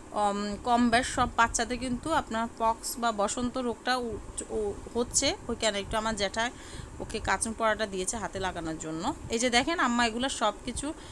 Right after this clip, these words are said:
শুকানোর জন্য রেখে দিয়েছে। এর মধ্যে নিলয় আবার চাকা চাকা একটু দেখছে, নিলয় দেখেন খাওয়ার জন্য কী করতেছে,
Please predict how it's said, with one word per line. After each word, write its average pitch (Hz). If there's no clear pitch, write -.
শুকানোর 254
জন্য 254
রেখে 233
দিয়েছে। 233
এর 269
মধ্যে 277
নিলয় 254
আবার 240
চাকা 247
চাকা 226
একটু 220
দেখছে, 220
নিলয় 220
দেখেন 208
খাওয়ার 202
জন্য 220
কী 233
করতেছে, 220